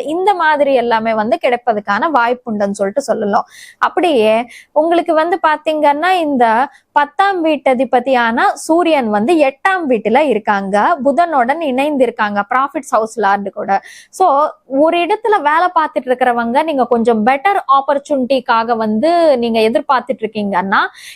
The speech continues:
இந்த டைம் பீரியட்ல வந்து உங்களுக்கு பெட்டர் ஆப்பர்ச்சுனிட்டிஸ்ன்றது கிடைப்பதுக்கான வாய்ப்பு உண்டு. ஏன்னா எட்டாம் வீடு மாற்றங்களுக்கு சம்பந்தப்பட்ட வீடு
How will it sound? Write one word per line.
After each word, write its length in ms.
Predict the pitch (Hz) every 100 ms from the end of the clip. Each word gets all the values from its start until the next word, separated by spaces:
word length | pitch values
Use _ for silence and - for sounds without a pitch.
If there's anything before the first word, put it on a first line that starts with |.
| -
இந்த 240 | 330 415
டைம் 280 | 427 370 381 359
பீரியட்ல 480 | 330 294 254 233 226
வந்து 240 | 220 240
உங்களுக்கு 340 | 339 262 233 214
பெட்டர் 360 | 240 247 359 359 262
ஆப்பர்ச்சுனிட்டிஸ்ன்றது 1040 | 269 302 285 285 240 262 247 214 208 277
கிடைப்பதுக்கான 680 | 320 277 294 277 220 214 226 294
வாய்ப்பு 420 | 220 233 277 -
உண்டு. 240 | 226 196 196 - - -
ஏன்னா 220 | 262 294 392
எட்டாம் 440 | 320 - - 427 381
வீடு 200 | 330 311 339
மாற்றங்களுக்கு 800 | 311 381 392 415 349 277 269 254
சம்பந்தப்பட்ட 640 | 247 233 226 226 220 254
வீடு 280 | 233 226 240